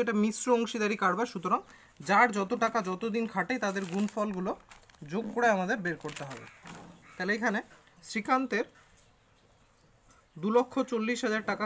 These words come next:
খাটে চার মাস, তাহলে এটা into চার। তারপর দু লক্ষ চার হাজার টাকা খাটে আট মাস, তাহলে এটা into আট। এটা হলো শ্রীকান্তের অনুপাতটা।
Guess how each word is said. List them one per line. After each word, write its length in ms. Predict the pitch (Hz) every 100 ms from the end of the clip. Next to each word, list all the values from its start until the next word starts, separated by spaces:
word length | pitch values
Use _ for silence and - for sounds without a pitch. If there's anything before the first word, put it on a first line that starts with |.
| 202
খাটে 200 | 185 202 196
চার 140 | 165 165
মাস, 140 | 190 - - _ _ _ _ _ - - - _ _ _ _ _ - -
তাহলে 160 | 160 156
এটা 100 | 180 175
into 160 | 170 175
চার। 160 | 175 175 - _ _ - - - - - - - - -
তারপর 320 | 208 233 214 415 - - 160
দু 60 | 214
লক্ষ 180 | 254 - 269 277
চার 160 | 208 214
হাজার 180 | 233 220 -
টাকা 200 | 143 196 370 - - _ _ _ _ _ _ _ _ _ _ _ _ _ _ _ _ - - _ _ _ -
খাটে 280 | 156 196 339 - _ _ _ _ _ _ - 170
আট 100 | 175 135
মাস, 180 | 113 - - -
তাহলে 180 | - 139 147
এটা 100 | 170 165
into 180 | 175 349 _ _ _ _ _ _ - 123
আট। 120 | 113 - - _ _ _ _ -
এটা 120 | 165 208
হলো 140 | 220 254
শ্রীকান্তের 440 | 226 208 220 214 175
অনুপাতটা। 480 | 151 135 123 -